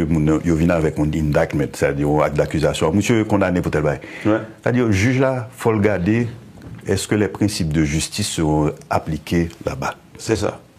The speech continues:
Speaker 1: C'est-à-dire que l'autre dit, le gouvernement mande, par exemple, on prend un cas concret, il dit, ah, bon, nous pral-, nous, nous mandons pour vous, eh ben, nous, tel monde.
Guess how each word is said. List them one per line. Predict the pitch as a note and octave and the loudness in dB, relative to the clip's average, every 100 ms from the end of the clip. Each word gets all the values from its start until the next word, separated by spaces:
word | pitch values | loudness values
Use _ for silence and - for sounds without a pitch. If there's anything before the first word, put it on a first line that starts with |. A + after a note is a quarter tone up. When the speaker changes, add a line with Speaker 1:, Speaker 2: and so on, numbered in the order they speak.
| - - | -20 -6
Speaker 1:
C'est-à-dire | - C3+ G2 E2+ | -2 0 0 2
que | F2 D#2+ F#2 | 0 0 0
l'autre | F#2 G#2+ D#3 | 2 4 2
dit, | G#2 F#2+ E2 - | 2 0 -2 -2
le | F#2+ C3+ | 2 2
gouvernement | A#2 A2+ B2+ G2 F2 D2+ C2 | 2 2 2 2 2 2 0
mande, | E2+ F2 E2 F2 F#2 - - | 2 4 4 4 0 -4 -8
par | - D2 | -2 0
exemple, | D2 C#2+ - - | -2 -4 -10 -4
on | E2+ | -2
prend | D2+ C#2+ E2 | -2 -2 -2
un | |
cas | E2 D2+ | -2 0
concret, | E2+ - - | 0 0 0
il | F#2+ | 0
dit, | D#2+ E2 D#2 - - | 0 0 0 -2 -4
ah, | A2+ - | -4 0
bon, | G2 | 2
nous | G2 | 2
pral-, | G2+ G2 F#2+ - | 2 2 0 0
nous, | F2+ F#2 | 0 2
nous | G2 G2+ | 2 2
mandons | G2 D#2+ | 2 2
pour | D#2+ D#2 | 0 0
vous, | D2 E2 | 2 0
eh | D#2 | 2
ben, | D2 | 2
nous, | D#2+ E2+ | 2 0
tel | - D#2+ | 2 0
monde. | D2+ | 0